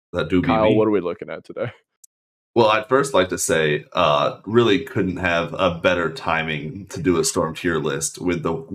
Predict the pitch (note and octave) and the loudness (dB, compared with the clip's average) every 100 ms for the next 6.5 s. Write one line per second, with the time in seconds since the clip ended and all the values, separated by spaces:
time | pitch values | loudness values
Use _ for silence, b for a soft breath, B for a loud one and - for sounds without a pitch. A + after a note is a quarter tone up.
0 | F#2+ - A2 E2 F2 D#2+ D#2 D#2 - - | -8 0 0 0 -2 -2 -6 -6 -6 -2
1 | D#2+ D#2 D#2+ C#2+ C#2 E2+ E2+ D2+ D2 C#2+ | -2 -2 -4 -4 -2 -2 -2 -6 -4 -4
2 | C#2+ C#2+ D#2+ B B C3+ D#3 - - - | -4 -8 -14 B B -12 -2 -2 0 0
3 | D3+ A#2+ D3 F2 F#2+ A2+ _ _ _ G3 | 0 0 -4 -4 -14 -18 _ _ _ -2
4 | G3 D3+ B2 A#2 G2+ F#2+ F#2+ F#2+ F#2+ B | 0 0 2 0 0 0 0 -2 -8 B
5 | B _ D#2+ - - G#2 G2 F2+ D2+ C2+ | B _ -10 -8 0 4 4 2 0 -2
6 | C2 - C#2 C2 - | -4 -4 -2 -2 -4